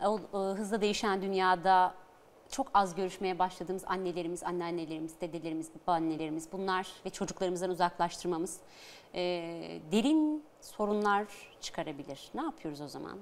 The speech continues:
Çocuklarımızın lütfen bu kadar uzaklaşmaması için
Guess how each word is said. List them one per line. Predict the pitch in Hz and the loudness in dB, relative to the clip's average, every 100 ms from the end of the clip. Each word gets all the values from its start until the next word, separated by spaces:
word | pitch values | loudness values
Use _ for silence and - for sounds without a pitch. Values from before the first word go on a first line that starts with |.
| - | -12
Çocuklarımızın | - 180 190 190 196 180 185 | -12 -6 -4 -4 -4 -4 -6
lütfen | 185 - 160 147 160 | -8 -6 -4 -4 0
bu | |
kadar | 202 165 156 - - - - - | 0 2 0 -4 -16 -18 -16 -10
uzaklaşmaması | - 170 175 220 233 - 160 156 | -4 2 4 6 4 4 -4 -2
için | 151 - 151 185 | -6 -6 -8 -8